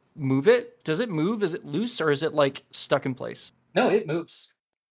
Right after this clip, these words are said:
Speaker 1: All right. Captain, I'm just thinking, maybe,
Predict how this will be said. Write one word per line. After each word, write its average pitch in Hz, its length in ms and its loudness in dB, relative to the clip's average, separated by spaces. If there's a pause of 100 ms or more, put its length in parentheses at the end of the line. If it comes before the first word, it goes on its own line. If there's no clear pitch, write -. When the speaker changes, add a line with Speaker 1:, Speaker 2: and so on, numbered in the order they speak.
Speaker 1:
All 143 100 2
right. 135 280 0 (640)
Captain, 139 500 -2 (340)
I'm 131 140 -4
just 143 200 -8
thinking, 143 400 -4
maybe, 135 400 -4